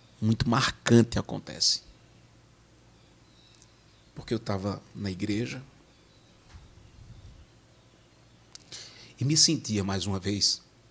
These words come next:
chamado a viver esse processo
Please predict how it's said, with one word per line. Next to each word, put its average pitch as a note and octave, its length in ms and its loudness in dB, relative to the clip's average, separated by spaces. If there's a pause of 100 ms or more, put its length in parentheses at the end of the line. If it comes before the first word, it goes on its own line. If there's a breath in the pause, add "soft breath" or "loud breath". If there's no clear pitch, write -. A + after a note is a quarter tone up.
(1300 soft breath)
chamado G#2 680 2
a G#2+ 40 0
viver G2 500 -6 (3000)
esse - 240 6
processo A#2+ 760 2